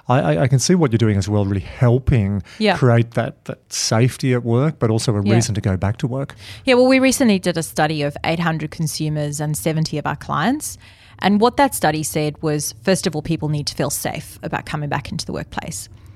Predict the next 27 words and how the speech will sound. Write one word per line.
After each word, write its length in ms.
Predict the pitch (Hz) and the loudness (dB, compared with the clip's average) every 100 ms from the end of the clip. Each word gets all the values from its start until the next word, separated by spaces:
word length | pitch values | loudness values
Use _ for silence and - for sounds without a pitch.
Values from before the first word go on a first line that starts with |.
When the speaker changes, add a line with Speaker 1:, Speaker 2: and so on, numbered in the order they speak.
| - | -6
Speaker 2:
But 120 | 208 | 0
then 140 | 254 | 2
when 120 | 233 190 | 2 0
they 100 | 180 | 0
come 220 | 277 302 | 0 2
back 180 | 190 165 | 0 -2
into 160 | 151 | -6
the 80 | - | -6
workplace, 440 | - - - 151 - | -8 -8 -6 -6 -2
they 120 | 190 | -2
really 220 | 220 196 | 0 -2
want 240 | 160 151 | -4 -4
there 100 | 151 | -6
to 140 | 151 156 | -6 -6
be 120 | 147 | -6
a 60 | 139 | -4
reason 380 | 156 165 147 | -4 -4 -6
for 120 | 143 147 | -4 -4
them 140 | 143 | -2
to 100 | 151 | -2
be 140 | 139 117 | 0 0
there, 300 | - - 147 - | -2 -10 -14 -6
as 140 | 165 - | -6 -4
opposed 320 | - 147 - | -6 -6 -8
to 80 | 143 | -6
just 180 | 143 | -6
sitting, 320 | - 151 143 | -4 -4 -6